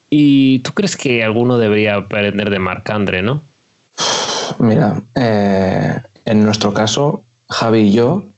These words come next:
Speaker 2: mm, cada vez que juega, eh, Vegas, mm, nos llamamos y lloramos juntos en una esquina. <laughs> Porque es que cada vez que juega es o un shootout,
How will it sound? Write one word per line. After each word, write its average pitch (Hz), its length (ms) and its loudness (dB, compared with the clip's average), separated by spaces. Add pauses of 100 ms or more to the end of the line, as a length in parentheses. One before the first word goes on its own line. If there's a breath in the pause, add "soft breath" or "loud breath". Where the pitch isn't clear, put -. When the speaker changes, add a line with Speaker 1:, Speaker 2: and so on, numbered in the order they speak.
Speaker 2:
mm, 98 460 2 (320)
cada 104 180 0
vez 107 120 0
que 107 120 -2
juega, 98 640 0 (640 soft breath)
eh, 95 280 0
Vegas, 110 640 0 (300)
mm, 101 460 4
nos 101 160 0
llamamos 113 640 0
y 104 160 0
lloramos 104 440 2
juntos 98 520 0
en 107 100 0
una 101 180 4
esquina. - 400 -2
<laughs> - 800 -14
Porque 107 280 0
es 107 100 -2
que 104 180 -4
cada 113 300 0
vez 120 160 0
que - 120 -4
juega 110 360 0
es 110 260 0
o 92 80 -2
un 101 120 0
shootout, 117 680 0